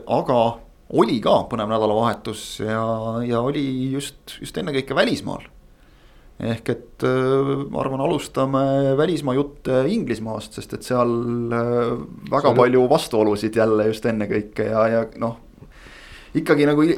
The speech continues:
Speaker 1: ei saa ilma tülita kuidagi. Et
Speaker 2: Ei.
Speaker 1: meie õnneks ei pea ütlema nagu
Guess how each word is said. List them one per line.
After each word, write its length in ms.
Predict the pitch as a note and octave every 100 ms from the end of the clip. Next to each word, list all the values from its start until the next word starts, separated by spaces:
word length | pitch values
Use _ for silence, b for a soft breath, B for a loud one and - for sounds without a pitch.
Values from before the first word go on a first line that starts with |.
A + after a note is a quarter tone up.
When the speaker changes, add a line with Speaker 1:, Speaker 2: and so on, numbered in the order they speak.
| D#3+
Speaker 1:
ei 80 | E3+
saa 160 | F3
ilma 220 | F3+ E3+
tülita 400 | G3 G#3+ - -
kuidagi. 340 | G#2+ G2+ A#1 - B B A2+
Et 160 | A2+ C#3+
Speaker 2:
Ei. 80 |
Speaker 1:
meie 240 | D3 G3 D3
õnneks 240 | D3 C3+ D3
ei 100 | D3
pea 160 | C#3+ D#3 A#2+
ütlema 300 | A#2 G#2+ A2
nagu 240 | A2+ A2